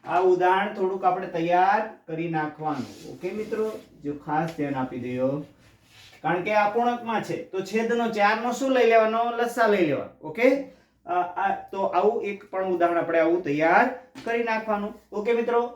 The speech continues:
અને ઘણીવાર તો હું તમને તૈયાર, જો અહીંયા તૈયાર જ આપ્યું છે. આલ્ફા વત્તા બીટા માઇનસ એક, અ, બરાબર? માઇનસ તો અહીંયા સીધું તમારે મૂકી જ દેવાનું રહે. આલ્ફા into બીટા એકના છેદમાં, કેવું સરસ.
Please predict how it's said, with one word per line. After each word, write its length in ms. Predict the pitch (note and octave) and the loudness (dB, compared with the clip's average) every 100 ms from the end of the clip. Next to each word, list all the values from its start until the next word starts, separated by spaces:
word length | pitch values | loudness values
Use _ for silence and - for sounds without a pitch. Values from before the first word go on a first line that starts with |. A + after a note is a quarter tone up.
| - - | -16 -12
અને 160 | A#3+ | -6
ઘણીવાર 480 | F3+ F#3+ G#3+ A#3 A3+ | 0 2 6 6 6
તો 120 | B3 | 0
હું 120 | C4 | -4
તમને 200 | B3 A#3 | -4 -4
તૈયાર, 420 | A3+ A3+ A#3 A3+ A#3 | -4 -2 2 2 2
જો 80 | |
અહીંયા 200 | A3+ A3+ | 0 0
તૈયાર 360 | A3+ B3 C4+ B3+ | -2 0 2 4
જ 40 | |
આપ્યું 280 | G3+ F3 B2 | 4 2 -2
છે. 140 | - _ - | -10 _ -4
આલ્ફા 280 | F#3 G#3+ A#3 | -2 2 2
વત્તા 280 | A#3 A#3 A3 | 2 2 0
બીટા 260 | A#3 A#3 | 2 0
માઇનસ 380 | A3 A3+ A3+ A3 | 0 -2 -2 -4
એક, 220 | A3+ - | -4 -6
અ, 300 | G#3+ G#3 G#3 G3+ - _ _ | 0 4 4 2 -8 _ _
બરાબર? 280 | G#3 C4 A#3+ | -2 0 2
માઇનસ 400 | G#3 G#3+ A3+ - | 0 0 -4 -4
તો 80 | A3+ | -4
અહીંયા 200 | A3+ A3 | -2 -2
સીધું 320 | B3+ C4+ C4+ | -2 -2 0
તમારે 200 | B3+ B3+ | 4 4
મૂકી 260 | A#3+ C#4+ B3+ | 2 0 2
જ 40 | |
દેવાનું 360 | A#3+ G3 D3 G#2+ | 4 4 2 -2
રહે. 140 | - _ _ _ _ _ - | -10 _ _ _ _ _ -6
આલ્ફા 300 | F3+ G#3+ A#3 | -4 2 2
into 260 | A#3 A#3+ A3 | 2 0 -4
બીટા 260 | A#3 A#3 | 0 2
એકના 420 | A3+ A3+ A3+ A#3 | 2 0 -2 -2
છેદમાં, 300 | A#3 A3+ G#3 | -2 -2 -4
કેવું 200 | - C#4+ | -6 -6
સરસ. 380 | - E3 A#2 - | -4 -4 -6 -12